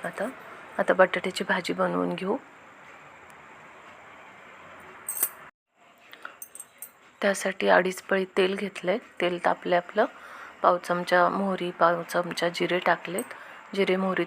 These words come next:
तडतडली आता. चार कांदे मी बारीक चिरून घेतले होते, ते टाकून छान परतवून घ्यायचेत. कांदा आपला परतवून झालाय. दहा बारा मी हिरव्या मिरच्या घेतल्यात आणि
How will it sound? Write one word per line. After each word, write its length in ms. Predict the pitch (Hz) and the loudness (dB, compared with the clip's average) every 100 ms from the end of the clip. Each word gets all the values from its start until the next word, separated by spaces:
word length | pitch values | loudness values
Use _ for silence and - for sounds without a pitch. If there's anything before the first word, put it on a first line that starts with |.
| 185 | 4
तडतडली 520 | 170 - 185 185 180 | 4 4 -2 0 -2
आता. 260 | 165 190 240 - - - - - - | -2 -2 -4 -6 -20 -20 -20 -18 4
चार 200 | 190 180 | 6 6
कांदे 340 | - 180 180 | 2 -2 -4
मी 100 | 190 | -6
बारीक 320 | 180 180 175 | 4 4 4
चिरून 300 | - 208 202 | -2 -2 0
घेतले 320 | 208 202 - 170 | 0 -2 -2 -6
होते, 260 | - 214 311 - - - - - - - - - - | -4 -4 -4 -12 -20 -20 -20 -20 -20 -20 -20 -20 -4
ते 60 | 202 | 0
टाकून 360 | 190 180 - 185 - | 4 4 2 -2 2
छान 180 | 180 | 0
परतवून 480 | 185 190 180 180 185 | 2 0 2 0 0
घ्यायचेत. 460 | 196 190 - - 285 - - - - - - - - - - - - - - - - - - - - - - - - - - - - - - - - - - - - - - - - | -2 -2 -4 -2 -2 -4 -20 -20 -20 -20 -20 -20 -20 -20 -20 -20 -20 -20 -20 -20 -20 -20 -20 -20 -20 -20 -20 -20 -20 -20 -20 -20 -20 -20 -20 -20 -20 -20 -20 -20 -20 -20 -20 -20 -2
कांदा 280 | 202 185 180 | 2 2 2
आपला 240 | 180 190 | 2 2
परतवून 500 | 196 196 185 - 196 | 2 2 2 0 0
झालाय. 340 | 214 208 175 262 - - - - - - _ | 2 2 2 -2 -4 -20 -20 -20 -20 -20 _
दहा 200 | 196 190 | 4 4
बारा 260 | 185 190 185 | 6 8 6
मी 80 | 190 | 4
हिरव्या 320 | 190 190 180 | 0 0 2
मिरच्या 340 | 185 185 - 202 | 0 -2 -2 -2
घेतल्यात 400 | 196 196 175 175 - _ _ - - - - - | -2 -4 0 0 -2 _ _ -20 -20 -20 -20 -4
आणि 240 | - 175 | -2 -2